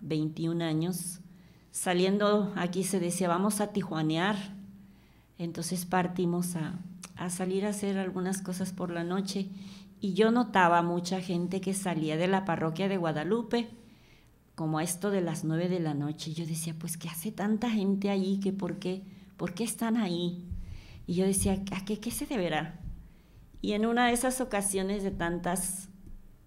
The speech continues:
cuando mi Señor me invitaba a disfrutar de la comunión con Él en la celebración eucarística,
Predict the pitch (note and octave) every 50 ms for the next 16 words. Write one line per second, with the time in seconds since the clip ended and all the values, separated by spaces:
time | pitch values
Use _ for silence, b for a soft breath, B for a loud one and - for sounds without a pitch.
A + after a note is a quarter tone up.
0 | - - - - - F3+ E3+ E3+ E3+ D#3+ D#3 D#3 D#3 D#3 - - D#3+ D#3 D#3 D#3
1 | D#3 D#3 E3 E3+ E3+ E3+ E3 D#3 D#3+ - D#3 D3+ D3+ D#3 D#3+ D#3+ - - - D#3+
2 | D#3+ D#3+ D#3+ D#3+ - - D3+ D#3 D3+ - - D3 D3+ E3+ F3 F3 - - - -
3 | B B B B B B B B B B B B B B B B - - - D#3+
4 | E3+ E3+ D#3+ D#3+ D#3+ D#3 D#3 D3+ C#3 D#3+ - - - F3+ E3+ E3+ E3+ E3 E3 D#3+
5 | D#3+ D#3 D#3 F3+ F#3 E3 - - E3+ E3 D#3+ D#3 D#3+ D#3+ F3 F3 F3 - - -
6 | - - E3 D#3 D3+ D3+ D#3 - - E3+ E3+ E3 E3+ F#3 F#3 F#3 - F3+ F3 F3+
7 | F#3 F#3 F3+ G3 G3 G3 F#3+ F3+ - - F#3 F3 - F3 F#3 G3 -